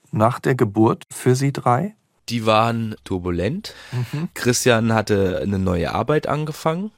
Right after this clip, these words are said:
Speaker 2: Er musste eine neue Arbeit anfangen. Nicole kam aus dem Kaiserschnitt, konnte sich kaum bewegen.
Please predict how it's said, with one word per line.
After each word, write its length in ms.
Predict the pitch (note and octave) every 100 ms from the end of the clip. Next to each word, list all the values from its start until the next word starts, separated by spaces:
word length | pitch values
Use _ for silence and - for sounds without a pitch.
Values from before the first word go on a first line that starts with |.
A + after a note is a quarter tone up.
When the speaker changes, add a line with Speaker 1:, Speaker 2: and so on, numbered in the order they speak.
| _ _ _
Speaker 2:
Er 120 | F2
musste 300 | G#2+ C3+ D3+
eine 180 | D3 C#3
neue 280 | C3+ C3+ A2
Arbeit 320 | B2+ B2+ B2
anfangen. 560 | B2+ B2+ - C3 C3 A#2 - - _
Nicole 360 | F#2+ - A2+
kam 260 | A2+ A2 F#2
aus 140 | F2+
dem 120 | F2+ F2
Kaiserschnitt, 880 | A2 B2 C#3+ D3 - D#3+ D#3+ -
konnte 280 | - G2+ G2+
sich 180 | - -
kaum 300 | - F2 F2
bewegen. 680 | F2 G2+ B2 C#3+ D3+ D#3